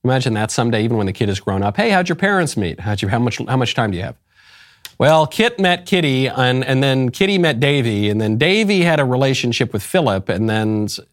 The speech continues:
That's not the sort of thing you wanna be telling your grandkids. That's not a dignified way to live. It's weirder than the Nick Cannon stuff, frankly. Nick Cannon is just pretending that he's some, you know, Old Testament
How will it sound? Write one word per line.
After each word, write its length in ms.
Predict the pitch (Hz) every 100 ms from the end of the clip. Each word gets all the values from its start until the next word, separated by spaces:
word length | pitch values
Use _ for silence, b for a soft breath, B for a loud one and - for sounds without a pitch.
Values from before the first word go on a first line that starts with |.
| _ _ _ _ _ _ _ _ -
That's 380 | 233 - - -
not 400 | 233 151 156 - _
the 100 | 135
sort 220 | 127 139 110
of 80 |
thing 200 | - 107
you 80 | 95
wanna 140 | 95 90
be 100 | 90
telling 280 | 90 87
your 140 | 82 82
grandkids. 680 | 82 82 82 - - - _ _ _ -
That's 160 | 135
not 220 | 156 143
a 40 | 110
dignified 540 | 98 95 92 - 82
way 160 | 85 82
to 60 |
live. 340 | 69 71 - _ _ _ _ _ _ _ _
It's 80 | -
weirder 320 | 151 214 190
than 160 | 139 123
the 60 |
Nick 180 | 113 117
Cannon 300 | 117 104 95
stuff, 240 | - - -
frankly. 340 | 85 101 73
Nick 160 | 139 220
Cannon 340 | 185 175 135
is 140 | 101
just 280 | - 104 -
pretending 480 | - 110 104 98 92
that 100 | 90
he's 200 | 101 92
some, 380 | - 92 87 85
you 100 | 90
know, 160 | 85 -
Old 280 | 98 98
Testament 600 | - 95 - 92 85 82